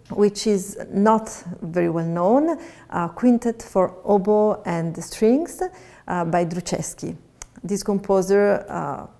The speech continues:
wrote great music, but he isn't famous or popular as Mozart and Beethoven. But I particularly love this quintet because I recorded it many years ago with some of the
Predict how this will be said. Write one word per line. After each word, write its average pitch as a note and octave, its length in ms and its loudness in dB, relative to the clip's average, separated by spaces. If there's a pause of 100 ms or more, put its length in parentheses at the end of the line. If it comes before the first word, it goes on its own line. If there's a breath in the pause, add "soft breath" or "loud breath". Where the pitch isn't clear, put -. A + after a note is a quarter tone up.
(140)
wrote F3+ 540 0
great A3 360 2
music, F#3+ 600 0 (180)
but - 360 0 (260 soft breath)
he G3+ 240 -2
isn't G3+ 260 0
famous F#3+ 720 -2
or F3 140 -2
popular F#3 480 0
as F3 320 -4
Mozart G3 360 0
and F3+ 160 0
Beethoven. F#3 520 -2 (420 loud breath)
But G#3 240 2
I G3 240 4 (440)
particularly A#3+ 480 4
love F#3+ 400 4
this F#3 160 -4
quintet F#3 400 -4
because F3 480 -4
I - 80 -2
recorded A3 640 2
it G3 340 -2
many F3+ 340 -2
years F3 280 -2
ago F3+ 440 2
with F3 260 -2 (300)
some A3+ 240 -2
of - 280 0
the D3+ 160 -4